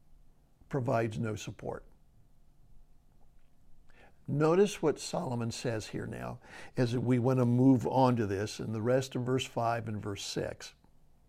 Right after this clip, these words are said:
And if you've never seen this before, this is really quite revealing. Chapter nine, verse five. "For the living know that they shall die, but the de-, the dead know not anything,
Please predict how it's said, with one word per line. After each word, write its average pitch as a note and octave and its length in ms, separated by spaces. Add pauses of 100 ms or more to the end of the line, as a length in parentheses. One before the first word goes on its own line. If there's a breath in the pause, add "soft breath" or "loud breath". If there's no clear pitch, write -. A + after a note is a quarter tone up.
(100)
And C3+ 100
if A#2+ 120
you've C3+ 140
never D#3 280
seen E3 320
this A2+ 220
before, - 520 (520 soft breath)
this G#3 180
is E3 100
really D#3 280
quite C#3 320
revealing. A#2 480
Chapter A#2+ 460
nine, A#2 360
verse C3 240
five. A2+ 360 (1200 loud breath)
"For D#3 140
the C3+ 100
living D3 320
know C3 260
that C3+ 180
they A#2+ 160
shall C3+ 280
die, A2+ 520 (220)
but D3 560 (800)
the C3 140
de-, B2 480 (240)
the B2 140
dead C3+ 520 (140)
know C#3 320
not C3+ 480 (120)
anything, C#3 580